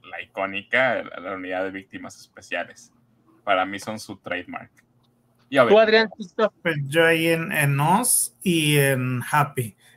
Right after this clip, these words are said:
Speaker 3: En Happy jamás me lo imaginé ver así y,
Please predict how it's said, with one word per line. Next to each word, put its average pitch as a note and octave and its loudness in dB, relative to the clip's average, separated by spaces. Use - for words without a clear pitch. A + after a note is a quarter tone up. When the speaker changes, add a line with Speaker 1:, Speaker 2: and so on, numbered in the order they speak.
Speaker 3:
En D3+ 0
Happy D#3 0
jamás D3 4
me E3 2
lo D#3+ 2
imaginé D3 -2
ver D3 0
así D#3 0
y, C3+ -2